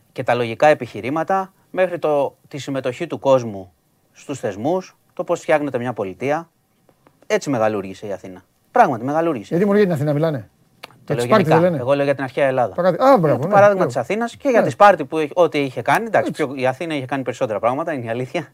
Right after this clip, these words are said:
Speaker 2: Ναι.
Speaker 1: Αυτό που θέλω να πω είναι ότι είναι καλό να έχει, να έχει ο κόσμος και θέληση να διαβάζει την ιστορία
Speaker 2: Ναι.
Speaker 1: και πρόσβαση στα κείμενα. Δεν λέω, μπορεί στα αρχαία κείμενα και από μετάφραση μπορεί.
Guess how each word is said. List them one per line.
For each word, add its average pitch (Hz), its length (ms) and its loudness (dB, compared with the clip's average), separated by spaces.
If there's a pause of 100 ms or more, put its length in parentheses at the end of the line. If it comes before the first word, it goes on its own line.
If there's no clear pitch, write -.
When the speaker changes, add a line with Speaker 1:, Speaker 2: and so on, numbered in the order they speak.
(260)
Speaker 2:
Ναι. 143 260 -6 (420)
Speaker 1:
Αυτό 127 220 -4
που 156 60 -4
θέλω 175 180 2
να 139 140 0
πω 123 300 -2
είναι 160 200 -6
ότι 175 120 -6
είναι 175 120 -4
καλό 139 320 2
να 143 120 -2
έχει, 156 300 -6
να 131 140 -4
έχει 147 140 -4
ο 135 60 -4
κόσμος 139 500 -6 (240)
και 180 140 2
θέληση 143 400 0
να 113 80 -8
διαβάζει 107 280 2
την 110 100 -10
ιστορία 110 420 -6 (100)
Speaker 2:
Ναι. 135 200 -6 (560)
Speaker 1:
και 143 180 -4
πρόσβαση 143 500 2
στα - 120 -12
κείμενα. 117 380 -6
Δεν 147 120 0
λέω, 120 140 2
μπορεί 120 200 0
στα 135 140 -4
αρχαία 113 240 -2
κείμενα 190 260 -8
και 190 80 -8
από 185 140 -4
μετάφραση 175 520 2
μπορεί. 90 260 -16